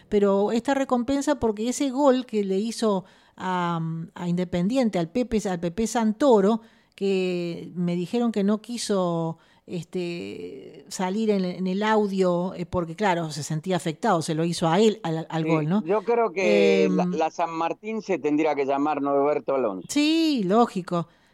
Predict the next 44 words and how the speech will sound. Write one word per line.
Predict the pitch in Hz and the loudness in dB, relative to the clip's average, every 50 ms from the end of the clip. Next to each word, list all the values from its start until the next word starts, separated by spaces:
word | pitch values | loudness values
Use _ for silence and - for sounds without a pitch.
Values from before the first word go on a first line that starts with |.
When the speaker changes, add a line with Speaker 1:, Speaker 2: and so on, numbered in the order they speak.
| _ _ | _ _
Speaker 1:
Esto | 240 254 - 262 | -4 0 4 4
va | 240 | 4
a | 220 | 4
pasar | 196 202 190 - 240 220 | 4 2 2 2 2 2
después | 208 196 - 247 240 | 2 2 2 2 4
de | 233 | 4
la | 220 202 | 2 2
pandemia, | 190 190 196 214 233 247 233 214 202 190 | 2 0 0 2 2 2 2 2 2 2
se | 180 - 208 | 0 0 0
van | 196 202 202 196 | 0 0 2 2
a | 190 | 0
arreglar | 185 180 180 185 196 196 | 0 -2 -2 -2 0 0
muchas | 190 185 175 196 175 | 0 0 0 -4 -6
cosas, | - - 247 233 220 180 - 190 | 0 2 4 4 4 4 2 0
Amadeo | 180 180 175 180 190 190 185 | 0 0 0 2 2 0 0
Carrizo, | 180 190 185 175 185 196 220 214 208 185 - - 202 190 185 185 180 180 170 - - - _ _ | 0 -2 -2 -2 0 0 -2 -2 -2 -4 -2 0 2 2 4 4 2 0 -2 -4 -14 -20 _ _
que | - 196 | -4 -4
hay | 190 | -2
que | 180 196 | 0 -2
hacerle | 175 - - 196 196 190 190 185 | -2 0 0 -2 0 0 -2 -2
el | 180 180 | -2 0
homenaje. | 175 175 175 180 196 196 196 190 185 185 - 202 196 190 185 185 175 - | 0 0 2 2 4 4 4 2 2 0 0 -2 0 0 0 -2 -4 -4
Speaker 2:
Carrizo, | 127 123 123 131 147 175 202 196 190 185 | -4 -2 -2 0 0 0 0 0 2 2
Speaker 1:
El, | 165 | 2
el, | 160 | 2
Speaker 2:
la | 156 143 | 2 0
Belgrano, | 143 147 151 160 196 202 202 | 0 -2 0 2 2 4 4
Speaker 1:
Alberto | 214 202 196 196 | 4 4 4 4
Speaker 2:
que | 196 | 2
sea | 185 | 2
Speaker 1:
Alonso. | 185 196 220 220 214 208 202 196 180 165 | 4 4 6 6 6 6 6 4 4 2
Speaker 2:
Carrizo, | - - 147 143 117 - - - | 2 2 0 0 -2 -4 -4 -2
la | 107 107 110 107 | 0 0 2 2
Speaker 1:
Sí. | 104 | 2
Speaker 2:
Belgrano, | 101 139 147 160 175 196 202 202 185 | 2 2 2 2 0 0 0 -2 -2
que | 165 147 | -2 -4
sea | - - 147 135 | -2 -2 0 0
de | 135 127 | 0 0
Carrizo, | 123 127 123 120 110 98 - | -2 -4 -4 -4 -8 -10 -10
Speaker 1:
Sí, | - - 220 208 196 | -6 -2 0 0 0
Speaker 2:
por | - 110 | 0 -4
Speaker 1:
sí. | - - - | -2 -4 -4
Speaker 2:
ejemplo, | - 92 165 - - 92 | -4 -4 -8 -12 -16 -18
¿no? | 92 92 98 | -16 -18 -14